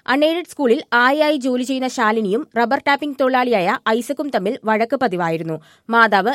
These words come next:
ലീലയ്ക്കൊപ്പം സ്വന്തം വീടിനടുത്തുള്ള കുടുംബ വീട്ടിലാണ് ശാലിനി അടുത്തിടെയായി രാത്രി ഉറങ്ങിയിരുന്നത്. ജോലിക്ക് പോകാനുള്ള ഒരുക്കത്തിന് വീട്ടിലേക്ക് വന്ന ശാലിനിയും ഐസക്കും തമ്മിൽ ഇന്നലെ രാവിലെ വാക്കേറ്റമുണ്ടായി. ഇതിനിടെ സ്റ്റീൽ കത്തി ഉപയോഗിച്ച് ശാലിനിയുടെ നെഞ്ചിലും കഴുത്തിന്റെ പിൻഭാഗത്തും കുത്തുകയായിരുന്നു.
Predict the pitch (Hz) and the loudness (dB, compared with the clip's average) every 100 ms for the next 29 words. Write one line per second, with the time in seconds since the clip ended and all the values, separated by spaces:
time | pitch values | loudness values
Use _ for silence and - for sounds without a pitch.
0 | - 233 262 294 262 - 254 - 247 269 | -2 -2 -2 0 -2 -2 -6 -4 -2 -2
1 | 302 302 277 277 277 277 269 240 247 240 | -2 -4 -4 -4 -2 -2 0 0 0 -2
2 | 214 165 196 - 240 202 185 269 - 220 | 0 -2 -2 -2 0 0 -2 -6 -2 -2
3 | - 277 214 190 - 202 190 208 214 190 | -2 0 0 -2 -2 0 0 -2 -6 -6
4 | 175 175 170 170 156 147 _ _ _ 262 | -4 -6 -6 -6 -6 -6 _ _ _ 0
5 | 294 320 311 349 339 320 320 311 262 247 | 0 -2 -2 0 0 0 0 0 -2 0
6 | 277 247 220 285 226 254 269 294 277 294 | 0 0 -4 -6 -4 -4 -2 -4 -4 -6
7 | 277 254 233 233 254 285 220 226 254 294 | -4 -2 -2 -2 -6 -4 -4 -4 -6 -6
8 | 269 190 180 - _ - 247 196 226 208 | -4 -2 -4 -6 _ -6 -2 0 -2 0
9 | 214 214 214 196 180 185 180 180 170 165 | 0 2 0 0 0 -4 -4 -4 -4 -4
10 | - _ _ 240 233 - 285 - 277 294 | -8 _ _ -4 0 0 -2 -6 -6 0
11 | 320 320 - 269 262 226 233 277 269 233 | 0 0 -6 -4 -2 -2 -2 -4 0 0
12 | 254 247 233 254 233 240 311 285 233 226 | 2 0 0 -2 -4 -4 -6 -2 -4 -2
13 | 240 247 233 262 254 208 254 277 214 180 | -4 -4 -2 -2 -2 -2 -4 -6 -6 -2
14 | 175 170 165 | 0 -2 -4